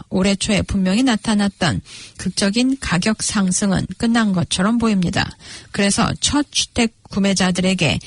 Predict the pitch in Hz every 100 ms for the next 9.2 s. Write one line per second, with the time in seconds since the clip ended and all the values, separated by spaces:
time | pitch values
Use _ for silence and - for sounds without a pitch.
0 | - - - 190 185 226 - - 214 196
1 | 190 269 - 185 180 202 190 160 - 185
2 | 196 190 185 170 - 185 - 196 262 196
3 | 185 180 190 147 - - - - - 190
4 | 175 196 240 262 - - 208 - - 185
5 | 190 233 247 190 185 185 185 - 175 -
6 | 175 151 - - - - - 214 - 277
7 | - 262 233 240 233 214 - 226 - 190
8 | 190 208 - 196 175 190 185 180 180 185
9 | 196 151